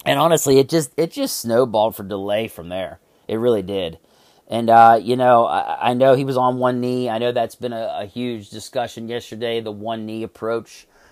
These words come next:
Um, you know, I think, I think with the one knee approach, it's, it's actually saving catchers' knees maybe a little bit. They're able to rest their knees a little more. Uh, it causes, put less stress on 'em. Um, I was told that it, it actually helps them with pitch framing.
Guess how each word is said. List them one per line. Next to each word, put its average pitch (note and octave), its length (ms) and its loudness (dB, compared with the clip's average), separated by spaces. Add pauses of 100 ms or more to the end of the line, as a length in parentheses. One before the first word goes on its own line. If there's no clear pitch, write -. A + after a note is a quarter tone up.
(300)
Um, A#2+ 580 4 (680)
you D3 120 -2
know, C#3+ 100 -2
I C3+ 80 0
think, D#3+ 440 -6
I B2+ 80 0
think E3 240 -4
with C#3 140 -4
the B2+ 80 -2
one C3+ 180 2
knee B2+ 140 -2
approach, B2 420 2
it's, - 180 -12
it's G#2+ 200 -4
actually A2+ 260 -2
saving G2+ 520 -4
catchers' F#2 640 -8
knees G2+ 360 -10
maybe F2 200 -12
a F2+ 60 -12
little E2 180 -12
bit. D#2+ 220 -16
They're G#2 120 -6
able G2+ 180 -8
to F2+ 60 -12
rest F#2 280 -10
their G#2 100 -12
knees G#2 220 -12
a A2 40 -12
little A2 140 -6
more. A2 320 -10 (460)
Uh, G2+ 260 0
it - 60 -20
causes, G#2 480 -4
put G2+ 160 -4
less G#2 200 -4
stress - 340 -6
on A2+ 160 -2
'em. A2+ 120 -8 (560)
Um, G#2+ 460 0
I E2 140 -6
was A2+ 120 -10
told C3+ 360 0
that A#2 100 -2
it, A#2+ 220 -4
it A2+ 180 -4
actually G#2+ 380 0
helps A2 260 -2
them A2+ 160 -2
with G2+ 140 -8
pitch - 240 -8
framing. A#2+ 480 -4